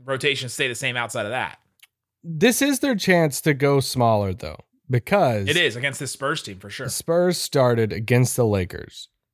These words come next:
Speaker 2: DeJounte Murray, Derek White in backcourt.
Speaker 1: They should have
Speaker 2: Keldon
Speaker 1: won that game, too. Did you see the end of that game?
Speaker 2: I know, 'cause Lakers suck.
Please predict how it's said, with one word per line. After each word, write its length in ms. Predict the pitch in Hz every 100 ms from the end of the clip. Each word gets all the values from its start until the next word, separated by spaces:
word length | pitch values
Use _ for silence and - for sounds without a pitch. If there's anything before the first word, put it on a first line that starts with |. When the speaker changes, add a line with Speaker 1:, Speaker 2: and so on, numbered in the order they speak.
| _
Speaker 2:
DeJounte 480 | 113 113 127 139 143
Murray, 220 | 113 107
Derek 340 | 101 104 104 -
White 280 | 85 - _ -
in 120 | 104
backcourt. 460 | 101 78 - - - _ _ _
Speaker 1:
They 100 | 127
should 160 | - 202
have 80 | 143
Speaker 2:
Keldon 60 |
Speaker 1:
won 120 | 139 156
that 180 | 123
game, 200 | 131 113
too. 160 | 98 139
Did 140 | 95
you 60 | 131
see 160 | - 175
the 120 | 175
end 100 | 170
of 40 |
that 160 | 170 160
game? 300 | 175 175 175 _ _
Speaker 2:
I 120 | 202
know, 200 | 151 98
'cause 160 | 90 101
Lakers 300 | 110 104 -
suck. 340 | - 120 80